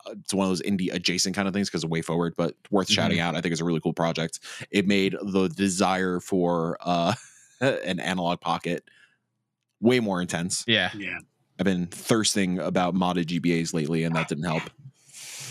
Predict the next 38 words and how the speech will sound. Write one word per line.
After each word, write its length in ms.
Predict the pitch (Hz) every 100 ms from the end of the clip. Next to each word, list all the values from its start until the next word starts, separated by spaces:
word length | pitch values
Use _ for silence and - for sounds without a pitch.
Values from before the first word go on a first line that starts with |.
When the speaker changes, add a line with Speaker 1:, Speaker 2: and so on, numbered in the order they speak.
| 139 - - -
Speaker 2:
Uh, 140 | 127 - - 139
I 120 | 139 151
also 440 | 165 151 190 151
really 280 | 131 143 135
love 380 | 131 131 131 123
that, 240 | 117 113 _
<clears throat> 40 |
excuse 680 | - 175 147 110 - - 160
me, 160 | 98 85 - - -
a 100 | 120
game 260 | 135 151 151
that 100 | 139
was 160 | 135 135
at 160 | 131
I 140 | 123 123
D 140 | 120
at 60 | 110
Xbox, 760 | 143 - 104 98 - - - - 135 139 - - - 131
um, 360 | 110 104 98 101
Karateka, 720 | 143 120 - 139 127 98 95 - _ _ - - -
Speaker 1:
Yes. 160 | 107 104
Speaker 2:
uh, 360 | 98 95 95 -
was 200 | 110 104
also 320 | 113 131 113
at 80 | 101
Limited 380 | 107 104 104 104
Run, 320 | 101 98 98
and 480 | 110 101 98 98 98 - _ _ _ _ -
that 200 | 110 113
Digital 340 | 123 120 113
Eclipse 420 | 101 - 110 -
is 220 | 107 98 -
doing 520 | 104 101 101 98 98 -
that 180 | 95
documentary 580 | 95 95 - 101 95 92
thing 140 | 90
Speaker 1:
Yeah, 80 |
the 40 | 92